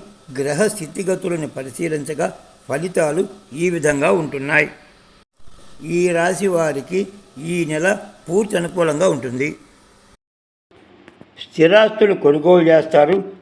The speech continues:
ఆ స్థిరాస్తులకు హఠాత్తుగా ధనాదాయం పెరుగుతుంది. దూర ప్రాంత ప్రయాణాలు ఉంటాయి.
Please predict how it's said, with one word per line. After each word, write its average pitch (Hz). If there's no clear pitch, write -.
ఆ 160
స్థిరాస్తులకు 170
హఠాత్తుగా 214
ధనాదాయం 185
పెరుగుతుంది. 143
దూర 185
ప్రాంత 196
ప్రయాణాలు 170
ఉంటాయి. 151